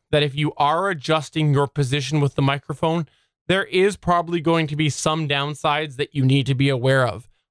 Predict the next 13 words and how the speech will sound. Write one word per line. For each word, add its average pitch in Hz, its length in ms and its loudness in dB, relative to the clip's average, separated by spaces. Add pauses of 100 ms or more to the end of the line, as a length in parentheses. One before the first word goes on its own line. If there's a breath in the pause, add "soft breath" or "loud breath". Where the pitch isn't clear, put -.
For 156 180 2
example, 147 440 -2
getting 160 300 0
too 185 160 2
close 190 300 0
to 165 80 -4
that 156 120 0
microphone, 127 540 -2
you're 123 140 2
gonna 143 220 0
have 156 200 0
more 160 180 0
plosives, 151 680 0